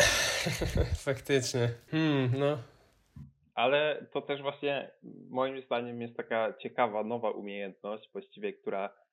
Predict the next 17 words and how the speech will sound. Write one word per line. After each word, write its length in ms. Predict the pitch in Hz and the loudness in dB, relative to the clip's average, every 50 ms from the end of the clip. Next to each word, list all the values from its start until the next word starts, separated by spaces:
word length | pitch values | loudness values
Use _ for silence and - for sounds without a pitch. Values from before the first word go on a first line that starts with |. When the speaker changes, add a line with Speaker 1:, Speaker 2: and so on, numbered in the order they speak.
| _ _ _ _ _ _ | _ _ _ _ _ _
Speaker 2:
e, 340 | 101 101 98 98 95 95 98 - _ _ _ _ | -12 -10 -10 -10 -10 -12 -14 -16 _ _ _ _
która 200 | _ 113 110 107 | _ -8 -4 -2
teraz 280 | - 139 131 113 117 | 0 0 0 0 -2
się 80 | - 113 | -6 -8
pojawia, 340 | - - 107 104 104 101 101 | -4 -2 -2 -2 -2 -4 -6
czyli 500 | - - 117 104 110 110 110 104 - - _ _ _ _ _ _ _ _ _ | -8 -8 -8 -6 -6 -6 -6 -8 -10 -14 _ _ _ _ _ _ _ _ _
co 140 | - 135 | -4 -4
wpisywać 520 | 131 - - - 120 - - 139 123 117 117 - - | -4 -4 -10 -18 -14 -8 -4 -2 -2 -2 -2 -4 -8
w 40 | _ | _
ten 160 | 120 110 113 | -10 -8 -6
czat, 340 | - - 131 151 151 - - - - | -2 0 0 0 -2 -4 -12 -20 -16
żeby 260 | 113 110 110 113 117 | -14 -12 -10 -10 -10
dostać 420 | 107 - 113 113 - 123 113 117 - | -10 -10 -12 -10 -8 -8 -8 -8 -10
taki 240 | 123 120 - - | -12 -12 -10 -8
wynik, 320 | 117 120 120 117 113 110 - | -6 -6 -6 -6 -8 -10 -10
jak 160 | 117 110 - | -12 -12 -12
chcemy. 420 | - _ _ - 110 95 98 92 | -18 _ _ -8 -6 -6 -8 -10